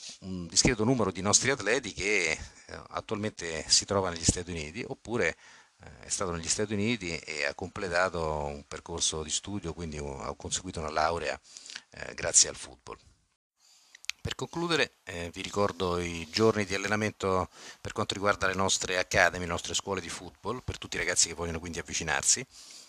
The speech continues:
e sono praticamente il martedì e il giovedì, dalle sette alle nove di sera, o, eh, presso il centro sportivo W Euro a Viale Geo, oppure, eh, presso il centro sportivo Flaminio Real a Viale Tor di Quinto. I nostri istruttori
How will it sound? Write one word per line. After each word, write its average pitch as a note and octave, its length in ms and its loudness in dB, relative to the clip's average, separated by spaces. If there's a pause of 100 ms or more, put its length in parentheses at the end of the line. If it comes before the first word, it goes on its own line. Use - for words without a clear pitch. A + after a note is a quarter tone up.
(120)
e - 80 -6
sono G#2+ 240 8
praticamente F#2+ 420 -2
il F#2 80 -4
martedì G2 580 6
e F#2 160 -12
il G2 120 -12
giovedì, A#2 520 -6 (520)
dalle F#2 260 -2
sette A2 400 6
alle F2+ 100 -8
nove F#2 180 -2
di A2 80 -8
sera, A2+ 380 2 (640)
o, D3 220 2
eh, F2+ 320 -2
presso - 260 6
il F2 60 -2
centro F#2+ 240 0
sportivo F#2+ 480 0
W F#2 340 -2
Euro F2 280 0
a - 20 -6
Viale G2 280 -6
Geo, A#2+ 400 6
oppure, B2 600 -2 (460)
eh, - 120 -14
presso - 340 2
il D#2+ 100 -4
centro G2 280 0
sportivo G2 500 -4
Flaminio A2+ 380 2
Real A2 360 6
a - 60 2
Viale F#2 240 -4
Tor E2+ 160 -6
di D#2+ 80 -10
Quinto. - 380 -14 (460)
I - 40 -8
nostri F#2+ 240 2
istruttori E3 580 0